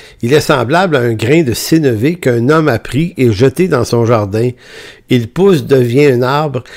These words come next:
et les oiseaux du ciel habitent dans ses branches.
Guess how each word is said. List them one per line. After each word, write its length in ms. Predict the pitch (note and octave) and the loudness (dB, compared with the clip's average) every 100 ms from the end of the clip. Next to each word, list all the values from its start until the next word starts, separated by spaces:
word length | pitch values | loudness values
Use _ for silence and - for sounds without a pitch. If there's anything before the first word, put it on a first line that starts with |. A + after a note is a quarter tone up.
| - - | -12 -4
et 80 | A2+ | 0
les 260 | B2 A2+ | 2 2
oiseaux 280 | C3+ C#3+ D#3 | 4 4 2
du 100 | B2+ | -2
ciel 640 | - - C#3 C#3+ D3+ C#3+ C3+ _ _ _ | -6 0 2 2 2 -2 -6 _ _ _
habitent 480 | A2 A2+ B2 C#3 - - | -6 -4 -4 -6 -10 -14
dans 160 | A2 A#2+ | -8 -8
ses 240 | - A#2+ | -4 -4
branches. 640 | G#2+ A#2 A#2+ E2+ - - | -2 -4 -6 -8 -14 -16